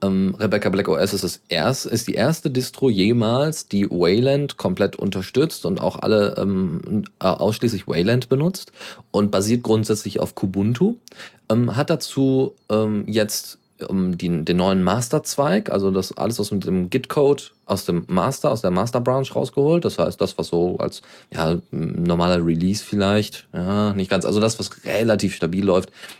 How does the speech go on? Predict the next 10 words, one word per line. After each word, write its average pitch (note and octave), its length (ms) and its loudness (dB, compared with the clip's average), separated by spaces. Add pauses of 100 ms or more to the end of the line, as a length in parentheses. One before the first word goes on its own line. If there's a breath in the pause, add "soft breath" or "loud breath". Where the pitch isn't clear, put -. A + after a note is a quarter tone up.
das F2+ 280 -2
ist F2+ 120 -6
jetzt - 240 -4
zumindest E2 340 -2
in D2+ 100 -6
Rebecca D#2+ 360 -2
Black - 260 -6
O - 60 -12
S - 220 -2
drin D#3+ 260 2